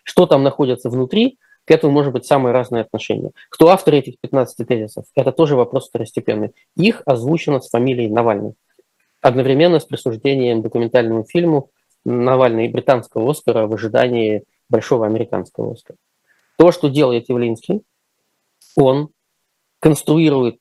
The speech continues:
то будущее, которое он считает единственно возможным в ситуации глобальной катастрофы. Вот чем Явлинский отличался всегда,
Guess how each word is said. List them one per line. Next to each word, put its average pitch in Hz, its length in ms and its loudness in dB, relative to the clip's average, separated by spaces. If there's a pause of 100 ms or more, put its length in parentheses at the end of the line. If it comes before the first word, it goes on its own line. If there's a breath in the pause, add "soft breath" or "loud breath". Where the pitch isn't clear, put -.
то 131 160 2
будущее, 127 560 -2
которое 139 360 0
он 123 80 -2
считает 127 500 0
единственно 131 540 -2
возможным 120 560 -4 (260)
в - 80 -10
ситуации 143 500 0
глобальной 120 520 -2
катастрофы. - 640 -12 (600 soft breath)
Вот 123 80 2
чем 190 200 2
Явлинский 151 440 -2
отличался 127 520 -4
всегда, 139 600 0